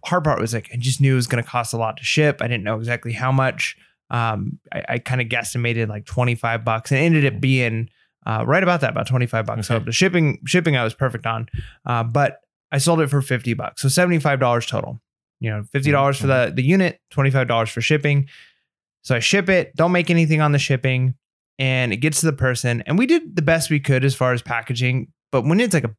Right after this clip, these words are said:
Speaker 1: big item like that, it was, like, over twenty pounds, it's
Speaker 2: Mm.
Speaker 1: electronics,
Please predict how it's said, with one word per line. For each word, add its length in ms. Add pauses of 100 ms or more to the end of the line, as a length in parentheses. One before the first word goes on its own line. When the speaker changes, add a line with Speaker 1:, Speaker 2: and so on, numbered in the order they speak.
(100)
Speaker 1:
big 300
item 340
like 200
that, 160
it 60
was, 120
like, 140
over 180
twenty 260
pounds, 540
it's 120
Speaker 2:
Mm. 20
Speaker 1:
electronics, 520